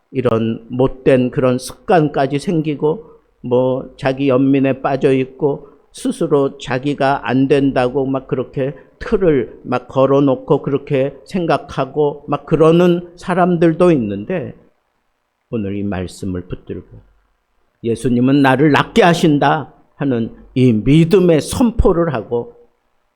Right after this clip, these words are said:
그리고 확신을 가지고 자리를 정돈하며 살아가는 그런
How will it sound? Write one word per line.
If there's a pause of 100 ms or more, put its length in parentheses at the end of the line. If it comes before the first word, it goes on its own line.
(180)
그리고 (320)
확신을
가지고 (160)
자리를 (220)
정돈하며
살아가는 (540)
그런